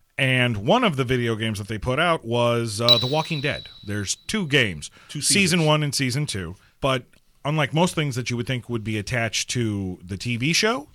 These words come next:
Speaker 1: no, no, no. These games are attached to the comic book world. And I am a, I am a huge follower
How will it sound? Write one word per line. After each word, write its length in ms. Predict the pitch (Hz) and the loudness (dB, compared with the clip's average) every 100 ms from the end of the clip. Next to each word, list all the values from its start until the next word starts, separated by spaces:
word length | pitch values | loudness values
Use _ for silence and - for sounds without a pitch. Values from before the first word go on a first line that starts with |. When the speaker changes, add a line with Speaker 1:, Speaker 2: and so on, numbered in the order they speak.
| _ - - - | _ -20 -18 -4
Speaker 1:
no, 200 | 113 123 | 0 2
no, 160 | 127 | 2
no. 320 | 123 151 78 - - _ _ _ _ | 2 2 0 -8 -20 _ _ _ _
These 400 | 87 87 120 196 | -14 -4 -2 0
games 480 | 143 123 120 120 107 - | 0 0 0 -2 -4 -4
are 200 | 104 104 | -2 -2
attached 640 | 95 104 95 90 - - - _ - | -4 -4 -4 -4 -8 -10 -16 _ -12
to 260 | 123 107 | -8 -6
the 320 | 95 92 85 76 _ - | -6 -8 -10 -14 _ -12
comic 580 | - - 147 139 110 - | -8 2 4 4 0 -6
book 320 | 95 82 - | -10 -10 -10
world. 500 | 85 78 64 50 - - - - - - | -12 -12 -14 -18 -20 -20 -20 -20 -16 -6
And 240 | 113 113 | -4 -2
I 160 | 110 117 | -2 -2
am 140 | 113 107 | -2 -2
a, 280 | 104 98 | -4 -6
I 140 | 92 104 | -8 -6
am 140 | 104 | -6
a 40 | 92 | -6
huge 420 | - - 143 127 | -8 -6 -4 -4
follower 600 | - 131 110 98 92 98 | -4 -2 -2 0 -4 -6